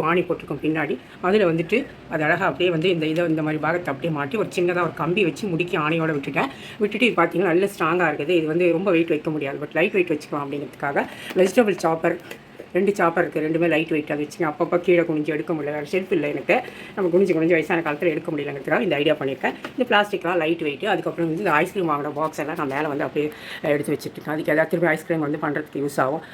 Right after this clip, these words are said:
அதெல்லாம் அடுத்த டிப் பார்த்தீங்களா, எங்க வீட்ல வந்து ஃபுல்லா எறும்பு, இது ஃபுல்லாவே எறும்பு, டெய்லி எங்க என்ன பண்ணா எறும்பு, அது ஒண்ணுமே பண்ண முடியல. சாக் பீஸ்ல வந்து பார்த்தீங்களா உங்களுக்கு தெரியும், கோடுகள்லாம் நிறைய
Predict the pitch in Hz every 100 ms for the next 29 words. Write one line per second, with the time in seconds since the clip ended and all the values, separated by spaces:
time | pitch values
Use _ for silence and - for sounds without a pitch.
0 | 131 - 147 220 220 254 247 214 196 185
1 | 185 185 208 208 202 165 160 170 175 190
2 | 202 208 202 165 180 196 180 156 143 180
3 | 196 208 220 208 190 208 180 185 180 170
4 | 185 196 175 170 202 214 226 208 202 190
5 | 185 180 175 180 160 151 190 214 175 180
6 | 175 165 175 160 165 180 180 170 175 208
7 | - - - 180 208 196 190 165 151 180
8 | 190 185 185 185 185 165 170 156 151